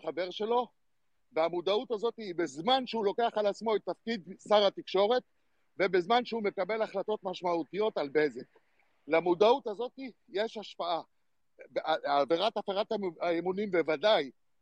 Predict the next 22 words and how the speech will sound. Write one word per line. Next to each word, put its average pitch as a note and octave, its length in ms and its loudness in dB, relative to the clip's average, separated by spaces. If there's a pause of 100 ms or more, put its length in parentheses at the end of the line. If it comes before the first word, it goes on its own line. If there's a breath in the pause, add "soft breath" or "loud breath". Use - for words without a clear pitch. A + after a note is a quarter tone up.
(120)
שאני D3+ 420 -6
לא F#3 100 -4
רואה F3+ 140 0
איך F3+ 80 -2
הוא D#3+ 140 -8
משתחרר G3 480 -4
ממנה, C#3 300 -6 (460)
אבל D#3 220 -2
למ-, E3 120 0
למודעות F3 540 2
הזאת A#3 280 0
יש A#3 400 0
השפעה, G#3+ 500 0 (180)
יכולה F#3 340 -2
להיות A#3 160 -6
השפעה G#3 360 -4 (540)
גם A3 320 2 (440)
במסגרת F3 600 -4
הראיות F3+ 420 -2
הנסיבתיות G3+ 800 -2
של F3 160 -2
המודעות F#3+ 500 -2